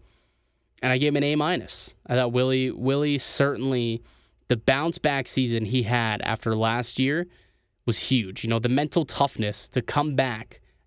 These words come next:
after that and, and, and put it, put last year in the rear and focus on this season. And he just kept going and going and going. Terrific year for Willie. Uh, I think an A minus is certainly what he deserved.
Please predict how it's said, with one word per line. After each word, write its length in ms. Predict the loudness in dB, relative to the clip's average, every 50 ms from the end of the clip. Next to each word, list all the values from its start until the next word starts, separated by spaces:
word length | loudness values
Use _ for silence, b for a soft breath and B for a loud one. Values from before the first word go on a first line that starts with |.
| _
after 380 | -2 -2 -2 -2 0 0 0 0
that 280 | 0 0 -2 -4 -6 -8 _ _ _ _ _ _ _ _ _
and, 160 | -2 0 0
and, 240 | 0 0 0 -2 -2
and 240 | -2 -2 -4 -4 2
put 220 | 2 2 4 2
it, 260 | 0 -2 -6 _ -6
put 180 | 0 0 2 2
last 400 | 4 2 2 2 0 -4 -2 -2
year 280 | 0 0 0 0 -2 -6 _ _ _ _ _ _ _ _ _ _ _ _ _ -2
in 140 | 0 2
the 100 | 2 2
rear 360 | 2 2 2 2 0 -2 -4 -8 _ -20 _ _ _ _ _ _ _ _
and 140 | -4 -4 -2
focus 420 | 2 2 2 4 4 0 0 2 2
on 240 | 0 2 2 2
this 140 | 0 0 -2
season. 480 | 0 0 0 0 0 0 -2 -4 -4 -4
And 160 | -4 -4 0
he 100 | 0 0
just 220 | 0 0 -2 -2 2
kept 240 | 0 0 0 _ _
going 420 | 0 2 2 2 0 -2 -2 -4 -4
and 220 | -4 -4 -4 0 0
going 400 | 0 2 2 0 0 -2 -4 -4
and 220 | -4 -4 -4 0
going. 480 | 2 2 2 2 0 -2 -2 -4 -6 -10 -12 b b b b b b b b _ _ _ _ _ _ _ _ _ _
Terrific 420 | -2 0 2 2 2 0 -2 0 2
year 160 | 2 0 2
for 120 | 0 -2
Willie. 380 | 0 0 0 0 0 -2 -4 -6 b b b b b b -2
Uh, 420 | 0 0 2 0 0 0 -2 -2 -2 -2
I 60 | 0
think 160 | 0 0 2
an 80 | 2 2
A 100 | 2 2
minus 460 | 2 2 2 0 0 -2 -2 -4 -6
is 160 | -6 -6 -8
certainly 400 | -10 -2 -2 -2 0 0 0 0
what 100 | 0 0
he 80 | 0 -2
deserved. 520 | -2 0 0 0 0 -2 -6 -14 _ -20